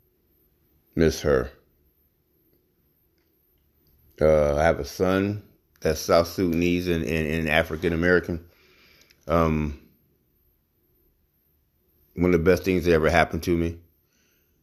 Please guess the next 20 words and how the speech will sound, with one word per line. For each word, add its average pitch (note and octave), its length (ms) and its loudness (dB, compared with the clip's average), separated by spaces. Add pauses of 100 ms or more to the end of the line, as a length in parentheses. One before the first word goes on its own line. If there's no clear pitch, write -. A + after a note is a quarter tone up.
(100)
Um, D#2 640 -4
I D#2 80 -4
have F2+ 200 4
a D2+ 80 -2
sister. F#2+ 680 -4 (160)
I F#2+ 60 -6
had, F2+ 160 4
excuse - 400 -4
me, D2 260 -6
let - 80 -16
me F2+ 100 0
rephrase F2 420 4
that. D2 280 -2 (1000)
I - 40 2
have E2+ 240 2
two G#2 220 2
sisters F#2 560 -4
that F#2 180 2
were, F2 280 4
uh, E2+ 260 6